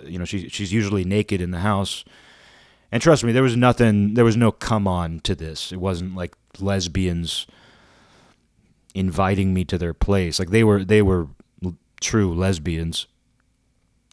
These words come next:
But she was like, "Oh yeah, my girlfriend, she, you know, she's always naked in the house. I just have to check to make sure. Just warning you." And it's just like, "I can't imagine doing that.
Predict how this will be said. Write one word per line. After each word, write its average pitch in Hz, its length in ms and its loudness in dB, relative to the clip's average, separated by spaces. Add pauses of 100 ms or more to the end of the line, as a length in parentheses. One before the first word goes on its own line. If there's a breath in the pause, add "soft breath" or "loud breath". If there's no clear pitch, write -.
(100)
But 101 100 -8
she 104 60 -2
was 107 80 0
like, 120 80 0
"Oh 135 40 6
yeah, 135 100 6
my 113 100 2
girlfriend, 107 540 2
she, 101 240 -2
you 104 160 -6
know, 104 80 0
she's 98 200 -2
always 110 240 4
naked 98 320 0
in 90 80 -2
the 87 80 -2
house. 92 260 -2
I 98 40 2
just 92 120 -2
have 98 100 -4
to 87 80 -4
check - 380 -2
to 90 80 -6
make 90 180 -4
sure. 85 360 -4 (680 soft breath)
Just 95 160 -4
warning 92 400 0
you." 76 240 -8 (1120)
And 85 100 -6
it's 92 100 -4
just - 60 -4
like, 101 100 0
"I 117 60 0
can't 160 240 4
imagine 120 440 2
doing 78 280 -2
that. 67 160 -10